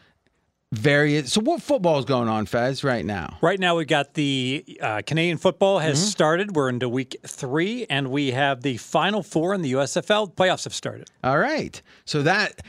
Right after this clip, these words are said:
Speaker 1: hot, I mean, you know, unmatched action. <laughs> But we got baseball, and our baseball guy, Scott Seidenberg, in the last week is up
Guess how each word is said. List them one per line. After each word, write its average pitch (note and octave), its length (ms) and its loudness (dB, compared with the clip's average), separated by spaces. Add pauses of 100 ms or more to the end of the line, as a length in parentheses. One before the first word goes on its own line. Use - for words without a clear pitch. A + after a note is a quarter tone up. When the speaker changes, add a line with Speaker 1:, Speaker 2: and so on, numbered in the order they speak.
(460)
Speaker 1:
hot, F#3+ 320 4
I D#3+ 80 6
mean, D3 360 2
you D3 120 2
know, C#3 160 0
unmatched E3 720 2
action. C3 640 2 (120)
<laughs> D3+ 180 2 (1000)
But G3 100 2
we G#3 120 4
got G3 200 4
baseball, A#2+ 680 2 (280)
and C3+ 440 0 (420)
our B2+ 100 2
baseball D3 460 2
guy, B2+ 280 0
Scott C3 340 -2
Seidenberg, A2+ 640 0
in A#2 80 0
the A2+ 80 -2
last B2 340 -2
week F#3 460 -2
is B2+ 180 -2
up C3 260 0